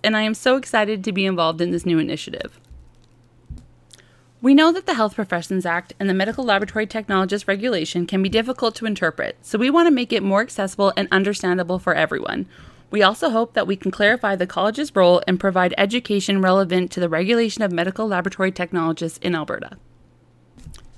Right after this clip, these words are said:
We not only want to provide this monthly podcast to the medical laboratory technologists that we regulate, but also to the public who use their services. We will do our best to keep our podcasts short and sweet so that you can listen to them on your way to work or on a coffee break.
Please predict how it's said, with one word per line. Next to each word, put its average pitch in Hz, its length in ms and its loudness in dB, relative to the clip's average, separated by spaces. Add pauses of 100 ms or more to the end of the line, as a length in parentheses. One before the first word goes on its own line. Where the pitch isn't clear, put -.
(580)
We 262 120 6
not 294 140 4
only 349 260 6
want 370 120 4
to 381 60 -2
provide 202 400 0
this 185 160 -4
monthly 226 280 0
podcast 180 560 -2
to 175 100 -10
the 175 80 -2
medical 240 340 0
laboratory 214 420 0
technologists 180 680 -2
that - 140 0
we 170 100 -2
regulate, 190 680 -2
but 240 120 0
also 294 240 2
to 269 140 -8
the 262 80 0
public 185 400 0
who 202 80 -2
use 160 220 0
their 180 80 -2
services. - 640 -4 (340)
We 214 120 4
will 196 140 2
do 196 320 -2
our 302 100 6
best 214 320 2
to 202 60 -8
keep 214 220 -4
our 214 120 4
podcasts 180 640 0
short 233 180 2
and 269 120 4
sweet - 340 -4
so 196 140 -4
that - 160 0
you 208 100 -2
can 294 160 4
listen 226 200 -4
to 233 100 0
them 226 220 0
on 185 120 -2
your 175 140 -2
way 180 120 -2
to 269 80 -4
work 208 300 0
or 185 160 2
on 185 140 4
a 185 40 -2
coffee - 340 -6
break. - 360 -8